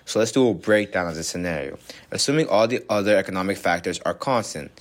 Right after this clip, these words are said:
Hornstein Enterprises has given out fifty thousand bonds at one thousand each. All bonds in this scenario are a ten-year maturity and pay a ten dollar semi-annual coupon. By the end of the ten years, the investor would have received twenty payments of ten dollars,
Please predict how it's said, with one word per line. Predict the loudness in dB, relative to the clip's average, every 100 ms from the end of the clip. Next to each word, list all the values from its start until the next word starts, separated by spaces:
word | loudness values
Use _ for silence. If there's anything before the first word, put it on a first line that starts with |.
| -20 -20 -20 -18
Hornstein | 0 2 2 0
Enterprises | 0 -2 -2 2 2 0 -4 -4
has | -4
given | -4 -4 -2
out | -4 -6
fifty | -16 -6 -2 0 0 0
thousand | 2 2 0 -4
bonds | -2 -4 -4
at | -6 -2
one | -2 -2 -2
thousand | -2 -2 -4 -8
each. | -10 -10 -14 -14 -18 -18 -4
All | 2 2
bonds | 2 0 0 0 -4
in |
this | -4 -4
scenario | -2 0 0 0
are | 0 0
a |
ten-year | -4 -4 -2 -2 -2
maturity | -2 -2 -4 -4 -6 -8
and | -10
pay | -6 -2
a | -2
ten | -4 -4 -2
dollar | 0 0
semi-annual | -2 -4 -4 -4 -4 -4 -6
coupon. | -6 -6 -6 -8 -10 -18 -18 -18 -2
By | 0
the | 2
end | 0
of | 0
the | -2
ten | 0 -2
years, | 0 -2 -2 -4
the |
investor | 0 0 0 0
would | 0
have | -2
received | -4 -2 -2 -4
twenty | -4 -4
payments | -2 -2 -2 -4
of | -8
ten | -8 -6 -2
dollars, | -2 -2 -4